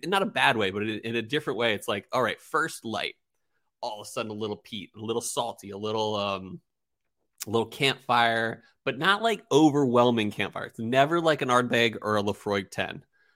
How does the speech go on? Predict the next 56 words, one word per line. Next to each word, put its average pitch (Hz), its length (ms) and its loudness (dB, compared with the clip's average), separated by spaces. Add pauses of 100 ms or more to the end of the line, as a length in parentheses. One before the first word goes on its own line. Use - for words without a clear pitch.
or 123 140 2
even 143 180 0
a 135 60 2
Lagavulin 110 680 0
eight, 95 220 0
where 95 100 -6
it's, - 160 -8
like, - 180 -8
a 110 60 -12
little 240 380 0
bit - 240 -4
too 165 180 0
much 143 360 0 (120)
at 107 160 -2
once. 95 400 -4 (340)
This 190 240 -2
is 123 260 -2
very, 117 960 0
um, 98 540 -2
well 120 280 4
balanced 104 640 0
for, 107 180 -6
like, 104 140 -8
a 95 60 -14
four 127 220 -4
to 107 80 -6
five - 340 -4
year. - 220 -14
I 98 40 -16
think 123 180 -12
they're 123 100 -6
doing 113 160 -2
a 104 60 -2
great 98 200 -2
job 92 320 -4
in - 60 -8
that - 100 -8
way. - 240 -8 (560)
Uh, 98 420 2 (100)
th-, 120 140 -10 (100)
but 120 220 -2
I 120 80 4
will 139 200 0
say 139 460 0
it 120 120 0
is 131 180 0
segmented, 113 760 -4
and, 135 180 -2
and 135 180 -2
it's 139 100 -4
not 185 120 0
a 202 40 -4
bad 180 240 2
thing. 117 240 -4
It's 110 160 -8
just 104 200 -10